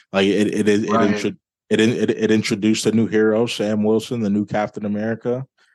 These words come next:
Speaker 1: And,
Speaker 2: Mm-hmm.
Speaker 1: I mean, like, Civil War, though, dude, like, that's
Speaker 2: Oh, we got
Speaker 1: obviously
Speaker 2: to see Wanda, too. Like,
Speaker 1: Yeah, that's true.
Speaker 2: for the first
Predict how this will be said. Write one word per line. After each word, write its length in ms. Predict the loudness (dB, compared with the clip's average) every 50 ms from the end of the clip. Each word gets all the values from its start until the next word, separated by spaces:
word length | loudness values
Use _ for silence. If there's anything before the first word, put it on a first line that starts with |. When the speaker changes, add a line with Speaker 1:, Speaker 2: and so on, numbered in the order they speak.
| _ _ _ -4
Speaker 1:
And, 300 | 0 2 2 4 4 2
Speaker 2:
Mm-hmm. 320 | 0 -2 -6 -6 -8 -8 -8 -8 -4
Speaker 1:
I 60 | 0 2
mean, 240 | 2 4 4 2 2
like, 320 | 2 2 0 0 -4 -8 -14 _ _ _ _ _ _ _ _ _
Civil 360 | -4 0 2 4 4 4 4
War, 260 | 2 2 2 2 0 0
though, 200 | -2 -2 -4 -6
dude, 260 | -6 -6 -6 -6 -6
like, 200 | -6 -8 -6 -2
that's 560 | 0 0 0 0 -2 -4 -4 -6 -6 -8 -12 _ _ _ _ _ _ _ _ _ -4 -2
Speaker 2:
Oh, 160 | 0 2 2
we 120 | 2 2
got 100 | 0 0
Speaker 1:
obviously 60 | -2 -2
Speaker 2:
to 440 | -6 -10 -12 -16 -20 _ -4 -2
see 60 | -2 0
Wanda, 480 | 0 0 0 2 2 2 2 0 0
too. 400 | 0 0 2 2 2 0 -4 -8 -14 _ _ _ _ _ _ _ _ _ _ _ -6
Like, 320 | -4 -4 -4 -6 -8 -6 -2
Speaker 1:
Yeah, 120 | 0 2
that's 120 | 2 2 2
true. 220 | 2 2 2 2
Speaker 2:
for 60 | 2
the 60 | 2 0
first 40 | 2